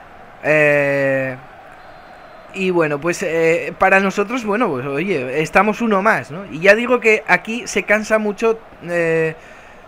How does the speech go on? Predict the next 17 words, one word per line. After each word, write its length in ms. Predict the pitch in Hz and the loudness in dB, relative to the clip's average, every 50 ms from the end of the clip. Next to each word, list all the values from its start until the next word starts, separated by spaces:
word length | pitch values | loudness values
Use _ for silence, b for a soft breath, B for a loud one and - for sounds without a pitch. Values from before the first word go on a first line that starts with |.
| - - | -8 2
todo 240 | - 214 220 226 220 | 4 4 8 8 8
el 80 | 220 | 6
mundo 300 | 220 226 240 240 233 226 | 6 4 2 2 2 0
se 100 | 220 - | 0 0
cansa 300 | 220 - 214 214 208 214 | 0 -2 -2 0 -2 -4
mucho 240 | 214 214 202 - 202 | -4 -4 -4 -4 -2
más 160 | 208 214 214 | -2 -2 -2
porque, 580 | - - 208 185 180 - 175 170 165 165 160 151 151 | -2 -4 -6 -6 -4 -2 -2 0 0 0 0 -2 -4
porque, 500 | 156 151 - 156 151 151 147 147 147 139 139 | -6 -8 -4 -2 0 0 0 0 -2 -6 -8
como 200 | - 156 147 147 | -10 -10 -8 -6
ya 180 | 147 160 170 170 | -2 0 0 0
digo, 220 | 160 147 117 113 | 0 -2 -4 -6
¿no? 120 | 120 170 208 | -6 -8 -6
Pues 180 | 208 170 - | -8 -8 -8
imprecisiones 920 | 160 151 151 151 160 160 160 170 151 - 214 226 233 233 233 233 226 220 - | -8 -10 -8 -6 -6 -6 -6 -8 -10 -8 -4 -4 -2 -2 -2 -4 -4 -6 -6
y, 320 | 180 165 170 165 165 160 - | -8 -8 -6 -6 -8 -8 -10
y 300 | - 160 165 165 165 165 | -10 -10 -8 -8 -8 -10